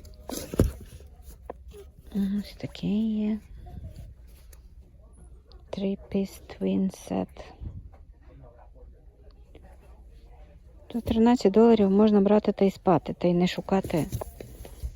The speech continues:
катонового, бо катонове дороге і на сейлах майже не буває. А одіялка, дивіться, які осінні покривальця.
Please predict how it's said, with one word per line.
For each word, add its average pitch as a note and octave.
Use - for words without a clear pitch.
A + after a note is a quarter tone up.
катонового, D#3+
бо F3
катонове F3+
дороге F#3
і F#3
на F3
сейлах G3
майже F3+
не -
буває. F3
А G3
одіялка, E3+
дивіться, E3+
які F3
осінні F#3+
покривальця. F3